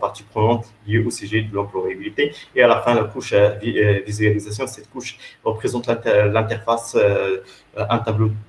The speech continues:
de bord, par exemple, afin de donner au système plus d'interactivité avec les acteurs. Donc, la partie analytique, euh, qui est, qui, qui, qui se diffère, euh, euh, de, d'un système à l'autre,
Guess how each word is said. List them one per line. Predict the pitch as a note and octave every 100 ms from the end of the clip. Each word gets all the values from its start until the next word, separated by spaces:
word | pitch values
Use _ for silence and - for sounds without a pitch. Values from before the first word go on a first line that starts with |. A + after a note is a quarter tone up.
| A#2+
de |
bord, | A2+ G#2+
par | G#2 A2
exemple, | G#2+ A2 G#2+ -
afin | G#2 A2+ A2
de |
donner | G#2+ G#2+ A2+ A#2
au | -
système | - G#2 A2+ A2+ - - -
plus | A2
d'interactivité | A2 G#2+ G#2 G#2 - G#2+ G#2 A2+
avec | G#2+ G#2 G2+
les | F#2+
acteurs. | F2 A#2 - _ _ _ _ _ _ _ - _ - _
Donc, | A#2+ C#3
la | D3
partie | D3 D3+ D3+ - D#3+ D#3
analytique, | C3+ C3 B2+ B2+ - E3 D3+
euh, | A#2+ A2
qui | G#2 B2 B2+
est, | A2+ -
qui, | B2 A2+ A2+
qui, | B2 A2+ G#2+
qui | A2+
se | A2
diffère, | B2 A#2 B2+ - -
euh, | A2+ G#2 G#2
euh, | B2 B2 B2 - -
de, | A2+ G#2 G#2+ A2 - -
d'un | A#2+
système | A#2+ - A2 G#2+
à | A2
l'autre, | A#2+ B2+ D3